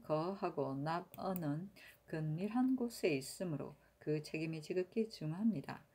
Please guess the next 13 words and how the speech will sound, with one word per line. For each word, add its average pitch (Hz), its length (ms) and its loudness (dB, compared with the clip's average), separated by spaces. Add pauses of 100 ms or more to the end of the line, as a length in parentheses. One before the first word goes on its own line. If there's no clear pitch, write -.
(200)
옛사람이 156 460 0
삼공에 156 540 -2
대해 160 240 -2
말하기를 156 600 -4
도를 165 460 2
논하고 143 380 -2
나라 160 300 -2
일을 214 260 0
경영한다고 156 720 -2
하였고, 147 540 -2 (280)
납언에 160 600 0
대해 170 300 -2
말하기를 165 520 -2